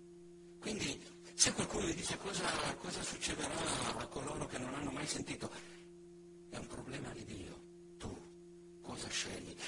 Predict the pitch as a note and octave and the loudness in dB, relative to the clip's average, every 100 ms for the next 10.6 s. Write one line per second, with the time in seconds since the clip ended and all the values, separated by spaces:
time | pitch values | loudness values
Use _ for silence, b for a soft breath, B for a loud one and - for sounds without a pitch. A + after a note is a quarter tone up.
0 | B B - - - - F3 E3 - A#3 | B B 0 2 0 0 2 2 0 -2
1 | - - A#2 - - A2+ - - - - | 0 0 0 2 2 2 2 0 -4 -4
2 | - - - - A2 A2+ - - - - | -4 -4 -10 -8 0 0 2 0 0 -4
3 | - G#2+ G#2+ A2+ B2 - B2 A2 G#2+ - | -4 0 2 2 2 0 0 -2 0 2
4 | F3+ B2 A2+ G#2 - - - - - - | 4 4 4 2 2 0 0 -4 -2 2
5 | - - - - D3 B2+ G#2+ - F#2+ F#2+ | 4 6 6 6 6 6 4 4 2 0
6 | - F#2+ - - - - - - - - | 0 0 0 -4 -6 -8 -10 -12 -12 -12
7 | - - - G#3+ A#3 - E4 - - - | -12 -10 0 2 4 4 4 4 2 0
8 | - - - B B B B B B B | -2 -4 -6 B B B B B B B
9 | - - - - - - - - - - | -12 -12 -12 -12 -12 -12 -12 -12 -12 -10
10 | - - - - - - | -4 -2 0 0 -2 -6